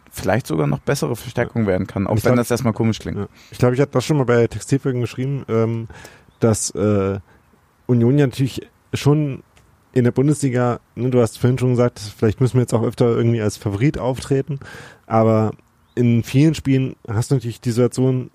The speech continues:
Speaker 2: du verteidigst erstmal tief, äh, gewinnst dann viele Bälle, weil du diese, äh, mega gute Restverteidigung hast und musst dann irgendwie nach vorne kommen. Und wenn du halt jemanden hast, der so mit seinem Dribbling, mit seiner, äh,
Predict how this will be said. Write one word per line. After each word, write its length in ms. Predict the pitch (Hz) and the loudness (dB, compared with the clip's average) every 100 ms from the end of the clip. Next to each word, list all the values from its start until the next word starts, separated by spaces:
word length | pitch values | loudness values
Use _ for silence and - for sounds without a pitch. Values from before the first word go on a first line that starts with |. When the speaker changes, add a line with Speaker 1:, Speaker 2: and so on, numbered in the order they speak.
| _ - | _ -16
Speaker 2:
du 60 | - | -6
verteidigst 420 | - 117 151 131 | 0 2 0 0
erstmal 320 | 131 123 147 | -2 0 -2
tief, 440 | - 151 160 - - | -2 -4 -4 -8 -6
äh, 180 | 135 123 | 0 0
gewinnst 320 | - 123 151 - | 2 0 0 0
dann 120 | 120 | -2
viele 220 | - 120 | 0 0
Bälle, 240 | 123 139 | 2 2
weil 120 | 135 117 | 2 2
du 180 | 110 107 | 2 -2
diese, 380 | - 127 117 120 131 | -2 -2 -2 -6 -4
äh, 120 | 110 | -2
mega 240 | 107 123 120 | 0 0 0
gute 240 | 110 113 | -2 -2
Restverteidigung 600 | 123 - 156 127 139 139 127 | -2 -2 -2 0 0 0 0
hast 260 | 147 - - - - - | 0 -4 -20 -20 -16 -2
und 160 | 131 | 2
musst 200 | 127 - | 2 2
dann 200 | 123 135 - | 0 0 4
irgendwie 380 | 143 151 135 | 4 4 0
nach 140 | 123 101 | 0 0
vorne 260 | 104 104 | -2 -2
kommen. 340 | 110 95 92 104 - - - - | -2 -4 -4 -10 -16 -20 -20 -8
Und 280 | - 120 107 | 0 2 2
wenn 240 | 120 123 | 2 2
du 60 | 120 | 2
halt 140 | 120 - | 0 -2
jemanden 300 | 113 123 110 | 0 2 2
hast, 220 | 139 - | 0 2
der 240 | 135 117 113 | 2 2 0
so 240 | 120 113 | 0 -2
mit 160 | 123 127 | -2 0
seinem 200 | 120 113 | 0 0
Dribbling, 540 | 147 160 170 156 151 | -2 0 0 0 0
mit 220 | 139 - | -2 -2
seiner, 340 | - 120 117 113 | -2 0 0 0
äh, 320 | 117 113 | 0 0